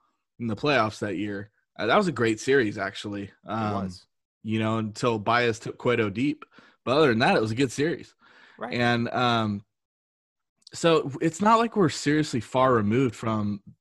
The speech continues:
Speaker 1: the end of our dynasty, like you said. And so paying the piper for guys, what they've did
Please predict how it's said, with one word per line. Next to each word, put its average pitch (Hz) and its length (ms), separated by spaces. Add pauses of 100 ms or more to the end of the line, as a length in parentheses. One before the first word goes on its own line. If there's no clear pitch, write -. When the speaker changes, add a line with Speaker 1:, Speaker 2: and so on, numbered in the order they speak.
(100)
Speaker 1:
the 117 180
end 123 120
of 113 120
our 110 100
dynasty, 110 480
like 95 220
you 107 60
said. 104 320 (500)
And 110 560
so 120 480 (600)
paying 185 220
the 180 80
piper 156 640 (340)
for 120 360 (120)
guys, 139 320
what 123 100
they've 113 220
did 147 340